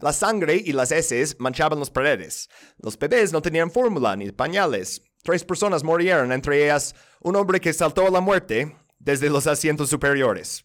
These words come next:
frente de miles de otras personas. Ah, en el exterior había los soldados y tenían ametralladoras, ah, apuntado hacia las puertas y, ah, impidieron que nadie escape.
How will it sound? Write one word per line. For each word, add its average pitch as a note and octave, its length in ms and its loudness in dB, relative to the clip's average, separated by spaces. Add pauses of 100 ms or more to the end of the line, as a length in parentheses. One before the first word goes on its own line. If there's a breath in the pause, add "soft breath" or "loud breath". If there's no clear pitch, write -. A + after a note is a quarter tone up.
(160)
frente A#2 260 -6
de A#2+ 60 0
miles B2 260 0
de A#2 80 0
otras G#2+ 220 -2
personas. G#2 500 -6 (460 loud breath)
Ah, C#3 200 4
en E3 120 2
el F#3+ 80 2
exterior C#4 920 0
había E3 320 2 (140)
los C#3+ 140 -2
soldados C3 500 0
y B2+ 200 -4
tenían B2+ 320 0
ametralladoras, A#2+ 1000 0 (320 loud breath)
ah, A2 320 0 (260)
apuntado C3+ 600 0
hacia B2 380 0
las - 260 -4
puertas C3+ 560 -4 (260 loud breath)
y, F3 220 0
ah, E3 260 4
impidieron B3 460 0
que F#3 100 -2
nadie G#3 300 2
escape. - 760 -6